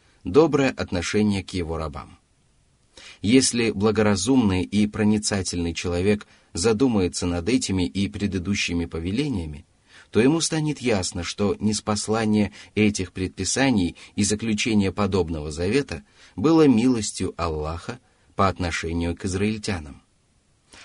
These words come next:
Однако они с отвращением отвернулись от этой милости.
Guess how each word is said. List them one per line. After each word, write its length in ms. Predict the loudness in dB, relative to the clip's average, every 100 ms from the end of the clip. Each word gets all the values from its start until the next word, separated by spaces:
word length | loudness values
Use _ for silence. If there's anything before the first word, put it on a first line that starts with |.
| -4
Однако 440 | 0 2 2 4
они 340 | 6 6 6 4
с 140 | 0
отвращением 800 | -2 0 -4 -2 0 2 4 2 -2
отвернулись 680 | -4 -2 0 0 0 -2 -4
от 180 | -6 -4
этой 220 | -6 -4
милости. 580 | -4 -6 -8 -10 -12 -16